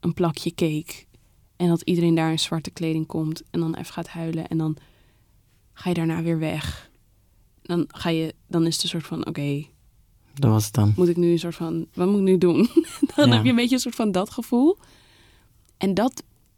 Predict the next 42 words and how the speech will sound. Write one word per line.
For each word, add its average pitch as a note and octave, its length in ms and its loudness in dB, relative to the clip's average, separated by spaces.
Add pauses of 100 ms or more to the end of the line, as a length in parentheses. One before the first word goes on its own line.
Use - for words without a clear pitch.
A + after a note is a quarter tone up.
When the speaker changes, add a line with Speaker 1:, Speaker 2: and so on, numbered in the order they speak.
(120)
Speaker 1:
ik F3+ 120 -10
weet A#3+ 120 4
niet, A#3 120 8
man. F#3+ 300 2
Ik - 140 -6
vind A#3 140 4
dat A3 120 0
echt - 240 -4
zo, C4+ 420 4 (1300)
ik F#3 120 -4
vind B3+ 140 4
dat A#3 140 -2
vaak A3+ 240 0
nog A3+ 160 2
schrijnender G#3+ 600 2
dan F#3 180 2
de F3+ 80 4
persoon F#3+ 520 0
die F3 100 4
is F3 180 -2
overleden E3 600 0
of - 80 -10
zo. - 300 -6 (520)
Speaker 2:
Ja. B2 280 0 (920)
Speaker 1:
Dat F#3+ 220 0
heb F#3 140 -4
ik E3 100 -8
gewoon E3 160 -4
best D#3+ 160 -4
wel D#3+ 120 -6
vaak. - 360 -8 (640)
En D4 320 4 (300)
vaak A3+ 300 0
ook, A3+ 180 0
het F3 100 0
hit F#3+ 180 2
me G#3 100 4
vaak G3+ 260 0
ook F#3 240 -2
pas F#3 200 0
veel F#3+ 200 2
later. E3 440 -2